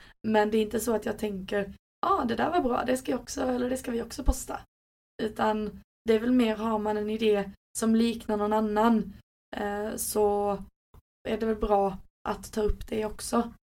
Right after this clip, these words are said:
Och sen kanske man kan få lite idéer, eh, från andra konton om de lägger upp något, eh, viktigt eller något bra, att man kanske spinner vidare på det, eller att man också tar upp det fast kanske på något annat sätt.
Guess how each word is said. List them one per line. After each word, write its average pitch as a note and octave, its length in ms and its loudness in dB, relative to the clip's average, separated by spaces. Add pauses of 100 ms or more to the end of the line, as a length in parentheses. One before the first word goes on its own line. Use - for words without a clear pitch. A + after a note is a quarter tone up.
(440)
Och A3 240 4
sen G#3+ 360 0
kanske A#3 260 2
man A3+ 160 2
kan A#3 120 -2
få A3+ 180 0
lite G#3 300 0
idéer, A3 760 2 (500)
eh, G#3+ 140 2
från G#3+ 280 0
andra A3+ 360 2
konton G#3+ 460 0
om G#3+ 60 -2
de G#3 200 2
lägger A#3 260 2
upp - 280 2
något, G#3 360 -2 (460)
eh, G#3 120 -2
viktigt A3 480 -6
eller G#3 160 0
något G3+ 200 -4
bra, G#3 420 2
att G3 160 -8
man G#3 180 -2
kanske G#3 240 -2
spinner A3 300 -2
vidare A3+ 540 0
på A#3 140 2
det, B3 320 0
eller G3+ 440 2 (260)
att G#3+ 180 -2
man G#3+ 120 2
också A3+ 380 0
tar B3+ 200 6
upp - 240 4
det F3 180 0
fast - 320 -4
kanske G#3+ 220 -2
på G#3+ 100 4
något G#3+ 120 -2
annat G#3 380 -2
sätt. A#3+ 300 -2